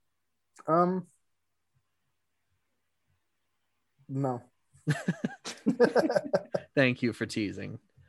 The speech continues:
Speaker 1: You're welcome.
Speaker 2: Uh, yeah, so now it's time to play our favorite game, Jared Leto Has No Say Here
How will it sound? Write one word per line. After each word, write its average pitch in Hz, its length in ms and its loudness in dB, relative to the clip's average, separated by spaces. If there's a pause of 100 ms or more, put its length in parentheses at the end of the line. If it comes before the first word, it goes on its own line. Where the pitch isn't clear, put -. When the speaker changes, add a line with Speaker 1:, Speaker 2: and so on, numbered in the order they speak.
(140)
Speaker 1:
You're 156 140 8
welcome. 131 420 0 (880)
Speaker 2:
Uh, 131 340 6
yeah, 117 360 2
so 123 360 4
now 131 320 6
it's 131 240 0
time 113 420 2
to 185 320 4
play 104 500 2
our 107 260 2
favorite 110 640 2
game, 104 460 -2 (340)
Jared 117 380 4
Leto 143 280 6
Has 135 280 4
No 156 240 4
Say 165 340 2
Here 147 480 -6